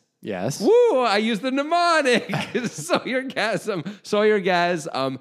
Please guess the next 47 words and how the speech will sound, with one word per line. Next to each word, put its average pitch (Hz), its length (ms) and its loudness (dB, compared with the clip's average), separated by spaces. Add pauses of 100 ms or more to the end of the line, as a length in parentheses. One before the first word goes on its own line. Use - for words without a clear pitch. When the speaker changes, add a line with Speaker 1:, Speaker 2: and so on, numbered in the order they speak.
Speaker 2:
has 139 180 -4
the 143 60 -6
queen 143 260 -6
ten 120 180 -4
of 101 80 -4
diamonds. 76 420 -12 (180)
Speaker 1:
Yeah. 101 240 -6
Speaker 2:
Um, 98 260 -8 (380)
so - 120 -6
I'd 160 140 2
expect 233 440 -4
him 285 140 -2
to 277 80 -10
check - 540 -4
here. 92 560 -6 (520)
Um, 120 240 -2
it 202 80 4
wouldn't 453 200 2
be 403 120 0
out 254 140 2
of, 254 160 -4
it 214 80 2
wouldn't 339 160 0
be 415 60 -2
crazy 247 480 0
to 208 80 -2
lead 190 340 -2 (140)
based 190 200 0
on 180 100 -2
the 135 80 -4
hand 147 260 -2
that 196 60 -2
he 202 80 0
has, 196 220 0
but 180 160 -4
based 220 200 -2
on 180 80 -6
the 143 120 -8
action, 120 360 -6
it'd 82 100 -10
be 98 120 -8
kinda 95 320 -6
weird 78 240 -10
to - 60 -18
lead. 151 100 -2
Speaker 1:
Yeah. 123 160 2 (480)
Speaker 2:
Um, 107 300 -4